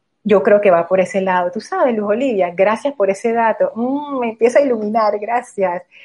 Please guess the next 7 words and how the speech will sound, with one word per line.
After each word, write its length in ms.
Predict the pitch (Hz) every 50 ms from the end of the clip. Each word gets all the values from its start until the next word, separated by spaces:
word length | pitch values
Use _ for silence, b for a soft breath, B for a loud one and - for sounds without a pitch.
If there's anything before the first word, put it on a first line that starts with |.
| B B B
Porque 420 | - 208 202 208 196 - - - _ _ _ -
puede, 360 | 208 202 208 214 233 240 - -
exacto, 580 | - 196 - - - 294 294 294 285 - 185 -
puede 220 | - 226 262 269
que 100 | - 208
sea 240 | - - 220 214 220
así. 460 | 220 - - - 349 339 196 170 170